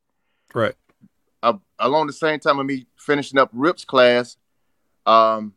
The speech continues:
Speaker 2: John, John Laurinaitis came down and had a,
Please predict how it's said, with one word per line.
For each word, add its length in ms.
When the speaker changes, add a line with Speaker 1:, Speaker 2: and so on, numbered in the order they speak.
Speaker 2:
John, 420
John 240
Laurinaitis 720
came 260
down 380
and 400
had 180
a, 180